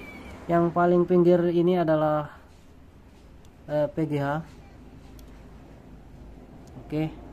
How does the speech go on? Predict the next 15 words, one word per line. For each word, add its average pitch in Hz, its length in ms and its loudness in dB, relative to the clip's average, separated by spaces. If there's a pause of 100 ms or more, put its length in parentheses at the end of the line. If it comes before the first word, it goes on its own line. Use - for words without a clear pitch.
(1300)
P - 40 -16 (120)
G 156 80 0
H 175 120 4 (280)
tidak 165 260 2 (140)
ada. 147 240 -4 (1040)
Ya, 117 40 -18 (120)
kita 143 160 -6
baca 139 320 -4 (160)
resistansi 143 400 -6
tiga 139 160 -6
puluh 135 180 -10
satu 139 220 -10
kilo 143 320 -6
karena 151 240 -2
memang, 160 560 0